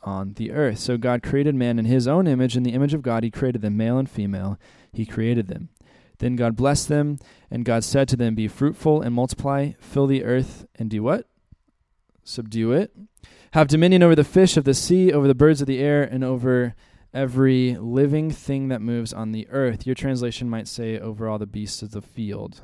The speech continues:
as well. So, what does God tell Adam and Eve when he creates them? He says, "I want you to rule the earth and subdue it."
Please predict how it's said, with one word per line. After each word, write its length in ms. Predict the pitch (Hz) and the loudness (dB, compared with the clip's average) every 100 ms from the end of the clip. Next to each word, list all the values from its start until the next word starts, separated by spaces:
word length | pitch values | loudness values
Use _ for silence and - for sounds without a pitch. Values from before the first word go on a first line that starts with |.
| - | -14
as 200 | 107 107 | -10 -6
well. 480 | 110 104 101 110 _ _ _ _ _ _ _ _ _ _ _ _ _ - - | -4 -4 -6 -10 _ _ _ _ _ _ _ _ _ _ _ _ _ -20 -14
So, 360 | - 165 147 110 | 2 6 6 6
what 240 | 120 160 | 4 6
does 200 | 185 156 | 6 4
God 440 | 139 170 165 143 - _ _ _ | 4 6 6 2 -10 _ _ _
tell 340 | - 185 180 180 | -2 6 8 8
Adam 320 | 160 156 147 | 8 6 4
and 100 | 143 | 0
Eve 400 | 135 110 98 - | -2 -4 -8 -6
when 120 | 127 | -4
he 160 | 123 127 | 0 0
creates 420 | - 135 123 - | 2 2 0 -2
them? 220 | 117 107 | -4 -2
He 140 | 120 139 | 0 0
says, 600 | - 139 131 131 117 - - _ _ - | 4 4 4 0 -2 -8 -16 _ _ -4
"I 120 | 127 | 0
want 320 | 127 127 - | 2 0 -2
you 120 | 123 | -4
to 480 | - - 120 113 113 - _ _ | -4 -2 -2 0 -4 -8 _ _
rule 320 | 113 127 165 | 2 8 8
the 200 | 180 190 | 8 4
earth 400 | 143 147 143 - - _ - | 4 4 4 -2 -20 _ -8
and 160 | 123 | -6
subdue 520 | 120 - 113 104 110 95 | -4 -4 -6 -4 -4 -4
it." 140 | - | -10